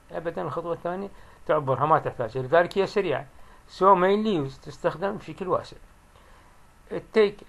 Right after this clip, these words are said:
الصفة، الصفة الثالثة اللي بيها التيك in consideration all value in the set، هي تاخذ كل ال،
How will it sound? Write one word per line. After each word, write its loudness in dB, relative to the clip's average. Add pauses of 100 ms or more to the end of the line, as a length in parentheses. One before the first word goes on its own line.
(280)
الصفة، -4
الصفة -2
الثالثة -2
اللي -6
بيها -4
التيك -6
in -8
consideration -4
all -2
value 0
in -8
the -6
set، -10 (680)
هي 2
تاخذ 0
كل -4
ال، -4